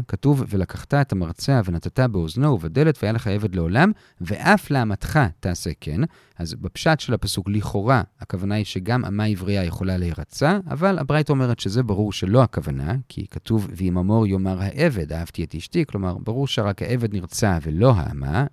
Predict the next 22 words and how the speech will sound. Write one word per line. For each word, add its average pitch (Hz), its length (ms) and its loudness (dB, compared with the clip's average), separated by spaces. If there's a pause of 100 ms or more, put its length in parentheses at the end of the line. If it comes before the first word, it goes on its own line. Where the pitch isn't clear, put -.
(120)
אלא 120 160 4
למה 101 260 4
הפסוק 113 340 -2
התכוון 98 480 -2
כשהוא 90 220 -2
אמר, 98 380 2
"ואף 92 300 -2
לאמתך 87 340 -2
תעשה 80 420 -6 (100)
כן"? 127 220 2 (420)
עונה 95 240 0
הגמרא, 175 380 2
זה 143 120 -2
בא 151 120 2
להקיש 180 540 0 (100)
אמה 180 500 4
לעבד 139 520 4
נרצע, 165 380 2 (260)
וממילא 135 380 4
כמו 165 240 2
שעבד 131 360 4
נרצע 110 500 2